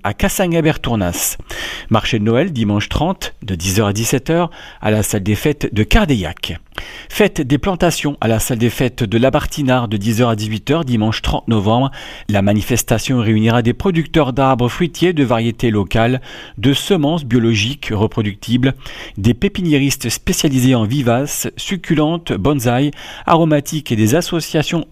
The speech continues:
œuvrant pour la préservation et l'étude de la biodiversité et les milieux naturels. Il y aura une bourse d'échange de plantes,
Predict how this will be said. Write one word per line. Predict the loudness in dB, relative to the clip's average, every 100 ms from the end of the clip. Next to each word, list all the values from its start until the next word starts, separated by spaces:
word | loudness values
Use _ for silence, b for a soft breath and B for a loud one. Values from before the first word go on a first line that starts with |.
| 0
œuvrant | 2 2 0 -2 B B 0
pour | 2
la | 2
préservation | 0 0 2 2 0 -2 -2 -4 -2
et | 2
l'étude | 2 0 -6 -2 -2
de | 0
la | 0 2
biodiversité | 2 2 2 0 -4 0 0 2 0
et |
les | 2 4
milieux | 6 6 4
naturels. | 2 -2 0 2 0 -2 B B B
Il | 2
y | 4
aura | 4 2
une | 2
bourse | 2 2 2 2
d'échange | 2 2 0 0 0
de | 0
plantes, | 2 0 0 -2